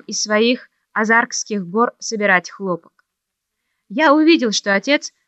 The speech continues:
зашёл в скобяную лавку и пошёл туда же. Он стоял у прилавка, где продают краску, и разговаривал с продавцом. Четыре галлона "Питтсбург Пейнт"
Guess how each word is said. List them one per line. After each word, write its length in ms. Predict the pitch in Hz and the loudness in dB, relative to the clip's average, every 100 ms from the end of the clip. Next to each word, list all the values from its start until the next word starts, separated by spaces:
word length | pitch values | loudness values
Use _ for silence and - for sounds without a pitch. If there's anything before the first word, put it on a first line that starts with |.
| - | -6
зашёл 380 | 214 240 330 | -2 0 0
в 40 | 320 | -2
скобяную 480 | - 226 262 262 247 | -4 -2 0 2 4
лавку 500 | 214 - _ - _ _ _ | 4 2 _ -20 _ _ _
и 60 | 185 | -6
пошёл 360 | 208 208 277 277 | -4 0 0 0
туда 380 | 220 190 165 | -2 -2 -2
же. 160 | 156 165 _ _ _ _ _ _ | -2 -12 _ _ _ _ _ _
Он 120 | 214 | -8
стоял 340 | 233 226 277 320 | -4 0 4 4
у 40 | |
прилавка, 640 | 320 285 262 208 190 - 190 _ | 2 0 4 2 2 -12 -12 _
где 180 | 190 202 | -6 -6
продают 420 | 202 190 185 175 | -4 0 0 0
краску, 540 | - 208 262 - 233 226 _ _ | -2 0 0 0 -8 -10 _ _
и 100 | 196 | -6
разговаривал 600 | 196 175 196 285 277 262 | -4 0 4 4 4 0
с 80 | - | -2
продавцом. 680 | 226 220 226 - 180 160 165 _ _ _ _ _ _ _ _ | -6 -4 -6 -8 -10 -10 -14 _ _ _ _ _ _ _ _
Четыре 360 | - 269 320 302 | -10 -2 0 0
галлона 600 | 220 262 285 262 214 - | 2 4 4 4 4 2
"Питтсбург 520 | 247 196 190 208 202 | -6 -8 -4 -6 -6
Пейнт" 400 | - 320 320 285 | -4 -2 -2 -4